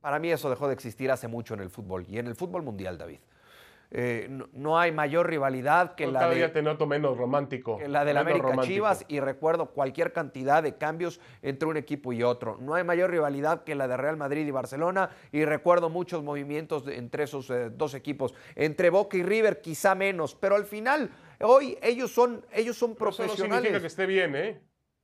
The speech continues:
Speaker 1: No está mal tampoco, David,
Speaker 2: Eso no
Speaker 1: al
Speaker 2: significa
Speaker 1: final
Speaker 2: que esté bien,
Speaker 1: no
Speaker 2: ¿eh?
Speaker 1: está
Speaker 2: Por lo menos
Speaker 1: mal.
Speaker 2: bajo mi
Speaker 1: Ellos,
Speaker 2: óptica, ¿eh?
Speaker 1: ellos son
Speaker 2: De
Speaker 1: profesionales.
Speaker 2: rivalidad.
Speaker 1: Ellos son profesionales y ellos van al lugar donde mejor les paguen, punto, y se acabó. Ellos tienen que trabajar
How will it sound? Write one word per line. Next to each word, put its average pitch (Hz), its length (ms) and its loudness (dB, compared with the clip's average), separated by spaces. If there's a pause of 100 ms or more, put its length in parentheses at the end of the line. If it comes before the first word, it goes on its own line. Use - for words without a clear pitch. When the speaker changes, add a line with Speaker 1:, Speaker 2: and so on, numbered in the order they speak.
(400)
Speaker 1:
No 240 160 -4
está 277 280 -2
mal 208 320 2
tampoco, 226 540 4
David, 214 200 0
Speaker 2:
Eso 262 80 2
no 240 40 6
Speaker 1:
al 208 60 4
Speaker 2:
significa 165 240 0
Speaker 1:
final 285 140 2
Speaker 2:
que 147 60 -2
esté 156 200 0
bien, 147 240 4
Speaker 1:
no - 80 2
Speaker 2:
¿eh? 131 80 2
Speaker 1:
está 143 160 0
Speaker 2:
Por - 120 4
lo - 60 4
menos 269 180 4
Speaker 1:
mal. 196 60 0
Speaker 2:
bajo 170 240 4
mi 151 80 6
Speaker 1:
Ellos, 165 180 6
Speaker 2:
óptica, 123 440 0
¿eh? 247 80 6
Speaker 1:
ellos 262 220 -4
son 269 220 4
Speaker 2:
De 269 40 -16
Speaker 1:
profesionales. 170 500 0
Speaker 2:
rivalidad. 190 800 4
Speaker 1:
Ellos 226 340 -2
son 220 200 -2
profesionales 170 1000 0 (340)
y 127 140 -2
ellos 185 260 2
van 180 400 2 (240)
al 131 180 -2
lugar 139 420 2
donde 110 280 -6
mejor 127 360 -4
les 127 160 -6
paguen, 92 520 -4
punto, 156 360 -4
y 110 80 -8
se 92 80 -12
acabó. 98 340 -8
Ellos 151 160 -8
tienen 151 240 -12
que 120 160 -10
trabajar 135 560 0